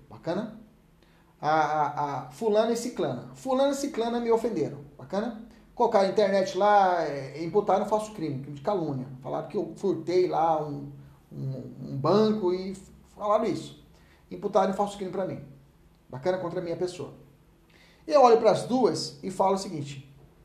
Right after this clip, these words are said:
vou propor, vou propor ação só contra a ciclana.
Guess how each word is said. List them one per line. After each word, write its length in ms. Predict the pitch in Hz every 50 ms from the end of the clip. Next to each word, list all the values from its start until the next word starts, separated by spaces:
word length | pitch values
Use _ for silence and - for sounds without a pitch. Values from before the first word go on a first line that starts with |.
| _ _ _ _
vou 160 | - 190 247
propor, 400 | 233 262 226 175 190 208 - -
vou 120 | 160 202 214
propor 320 | 214 220 - - 170 156
ação 260 | 147 139 - 214 214
só 340 | - - - - 220 226 247
contra 600 | 240 - 233 233 226 214 - 233 226 233 233 233 - - - - _ _ -
a 100 | 185 180
ciclana. 600 | 185 - - 247 - - 175 147 135 135 135 135